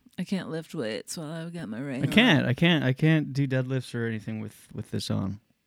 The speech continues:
Speaker 2: I guess I
Speaker 1: Well.
Speaker 2: could, but I don't know.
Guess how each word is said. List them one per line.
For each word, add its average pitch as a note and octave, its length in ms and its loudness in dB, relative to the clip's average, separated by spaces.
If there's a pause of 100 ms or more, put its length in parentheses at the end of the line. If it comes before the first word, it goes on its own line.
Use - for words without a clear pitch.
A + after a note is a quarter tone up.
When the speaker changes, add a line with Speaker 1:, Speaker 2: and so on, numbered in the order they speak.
(1300)
Speaker 2:
I B2+ 60 2
guess E3+ 200 4
I D3 40 8
Speaker 1:
Well. - 100 0
Speaker 2:
could, A2+ 260 6
but G#2 160 0 (380)
I A2+ 80 -8
don't G#2 100 -10
know. G#2+ 160 -14